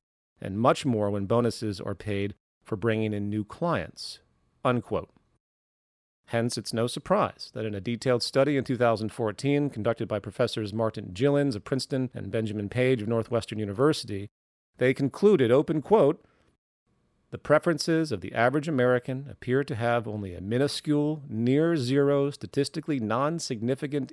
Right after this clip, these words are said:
impact upon public policy,"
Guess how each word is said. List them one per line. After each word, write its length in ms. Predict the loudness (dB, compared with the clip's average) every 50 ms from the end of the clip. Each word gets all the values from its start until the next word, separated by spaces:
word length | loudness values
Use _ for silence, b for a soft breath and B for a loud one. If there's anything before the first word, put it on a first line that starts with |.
| -10 _
impact 640 | -4 -2 -2 -2 -4 -6 -8 -8 -8 -10 -12 -16 -20 b b b b b b b -10
upon 340 | -10 -6 -4 -4 -4 -4 -2
public 360 | -2 -2 0 0 -2 -4 0
policy," 580 | 0 2 2 2 0 -4 -8 -12 -14 -14 -16